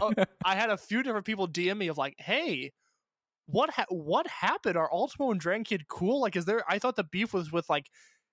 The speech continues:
Speaker 1: Ultimo and Shima and Magnum, not Ultimo and Dragon Kid." And I was like, "Ah, it's a whole story. Everybody hates Dragon Kid. Like, oh, what are you gonna do?" <laughs> But I had multiple people reach out of like, "Hey, what, what did I miss? Like, did you guys talk about this on the podcast?"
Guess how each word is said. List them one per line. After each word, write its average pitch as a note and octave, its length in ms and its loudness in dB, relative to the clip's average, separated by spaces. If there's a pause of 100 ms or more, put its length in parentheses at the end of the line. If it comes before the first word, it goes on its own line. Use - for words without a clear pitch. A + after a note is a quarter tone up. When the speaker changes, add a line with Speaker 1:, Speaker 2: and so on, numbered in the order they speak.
(160)
Speaker 1:
Ultimo G3+ 360 4
and F3+ 100 0
Shima G#3 360 0
and D3 140 -4
Magnum, F3+ 400 0
not F3+ 240 2
Ultimo F3+ 300 0
and D#3+ 100 -2
Dragon F3+ 280 0
Kid." D#3 160 -2
And C#3+ 100 0
I C#3+ 60 4
was D3 80 0
like, E3 120 0
"Ah, F#3 380 0
it's F3 260 -4
a D#3+ 160 0
whole D#3 340 0
story. D3 380 -4
Everybody E3 360 0
hates D3+ 180 -2
Dragon D3 340 -2
Kid. D3+ 180 0
Like, D#3 160 0
oh, F#3 180 2
what E3+ 140 0
are - 20 -2
you D#3 60 -4
gonna G3 240 0
do?" F#3+ 200 2 (240)
<laughs> F#3+ 560 2 (300)
But G#3+ 120 6
I C4+ 80 8
had C#4 100 4
multiple G#3+ 260 2
people G#3+ 220 0
reach E3+ 200 0
out G3+ 120 0
of E3 80 -6
like, C#3 140 -2
"Hey, C#4 200 -2
what, G3 360 0 (220)
what G3 200 0
did A#4 140 2
I C#4 100 0
miss? D#3+ 380 0
Like, F3+ 100 -2
did D#3+ 120 -12
you A#3 60 0
guys G#4 160 2
talk G3+ 180 0
about A3 140 -2
this G#3 80 0
on F#3+ 80 0
the - 80 -4
podcast?" C#4 520 0